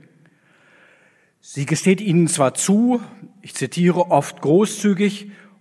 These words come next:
und selbstlos zu handeln", hält dann aber fest: "Wenn sie sich jedoch auf homosexuelles Tun einlassen, bestärken sie in sich selbst eine ungeordnete sexuelle Neigung, die von Selbstgefälligkeit geprägt ist."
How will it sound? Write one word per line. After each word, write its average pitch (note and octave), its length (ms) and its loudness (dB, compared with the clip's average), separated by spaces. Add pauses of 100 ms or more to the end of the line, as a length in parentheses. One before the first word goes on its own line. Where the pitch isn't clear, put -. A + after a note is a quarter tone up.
und B2+ 180 -2
selbstlos F3+ 760 2
zu B2+ 160 -4
handeln", G#3 600 0 (480)
hält E3 300 2
dann F#3+ 160 2
aber C#3+ 240 0
fest: - 480 -4 (840)
"Wenn F#3 280 4
sie F3+ 160 0
sich G3+ 260 0
jedoch E3+ 600 0
auf - 240 0
homosexuelles D#3+ 840 2
Tun E3+ 400 0
einlassen, E3 720 2 (520)
bestärken F#3 640 0
sie G3 180 -2
in E3 140 0
sich C3+ 240 -4
selbst D#3+ 400 0
eine D3 240 -2
ungeordnete F3+ 880 2
sexuelle C3+ 540 0
Neigung, D3 540 4 (340)
die D#3 100 2
von C3 220 0
Selbstgefälligkeit D3 1040 0
geprägt A#2 440 -6
ist." - 300 -16